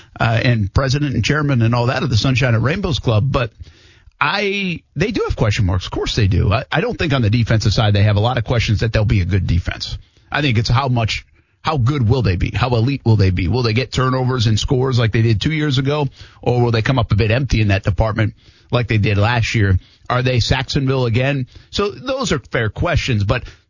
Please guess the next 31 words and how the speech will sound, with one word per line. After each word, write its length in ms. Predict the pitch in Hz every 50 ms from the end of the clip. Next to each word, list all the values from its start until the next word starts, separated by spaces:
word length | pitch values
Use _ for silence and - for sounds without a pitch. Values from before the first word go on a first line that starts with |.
| _ _ _ _ _ -
we 560 | - 202 202 208 214 233 262 269 254 233 208
all 180 | 202 190 165 139
know 160 | 135 127 123
they 120 | 113 117
have 120 | 117 107 -
good 160 | 117 104 -
players. 460 | - - 120 104 - - - - - -
Everybody 460 | 226 240 233 180 185 156 147 139 127
in 60 | 120 117
the 80 | 117
N 60 | 117 113
F 100 | 101 151
L 120 | 139 117
knows 240 | 107 104 104 104 98
this 140 | 123 117 -
football 380 | - - 143 - - 104 107
team 180 | 107 - 113 104
has 120 | 95 90
good 240 | 87 104 139 120 -
players 320 | - 120 113 107 98 87 95
on 120 | 90 85
defense, 420 | 85 110 98 - 101 95 92 - - - - -
and 140 | - 156 156
they 80 | 151
are 100 | 151 151
going 340 | 143 131 185 262 269 214 156
to 80 | - 139
be 140 | 123 117 107
a 80 | 101
good 300 | 90 110 123 147 139 110
defense. 520 | 104 120 110 - - - - - - -